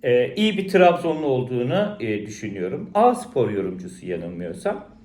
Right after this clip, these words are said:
Bakın arkadaşlar, tırnak içerisinde isme takılmayın. Nice örnekler verebilirim ama ben kend-, e, Selahattin Bey'den örnek vereyim.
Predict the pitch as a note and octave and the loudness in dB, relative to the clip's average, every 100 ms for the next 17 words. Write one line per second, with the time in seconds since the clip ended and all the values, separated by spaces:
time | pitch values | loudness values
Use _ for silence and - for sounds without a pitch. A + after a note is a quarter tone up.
0 | - - _ - B3+ A#3+ F3+ D3 G3+ D3+ | -20 -20 _ -4 -2 2 2 4 4 4
1 | - G#2 F2 - - - - - C4+ - | 2 -2 -2 -8 -20 -20 -10 -2 0 0
2 | - D#3 A#2 - G2+ G2 F#2+ G#3 - C4+ | 2 4 4 2 -4 -4 -4 -2 2 4
3 | C#4+ - E3+ A2+ - D4 D4+ G#3+ F3+ C3+ | 4 6 4 4 4 4 8 8 6 2
4 | B2+ A#2 G2+ F#2 F#2+ B3 F4+ C4+ - D#4 | 4 4 2 -2 -2 0 4 4 4 2
5 | C4 A3 B3 A#3+ - B3+ B3+ B3+ C4+ A3+ | 2 4 6 6 4 6 6 4 -4 0
6 | G3 F3+ D#3+ B2+ A#2 A2 G2 F2 F2+ F2 | 2 4 2 0 -2 -2 -4 -8 -8 -12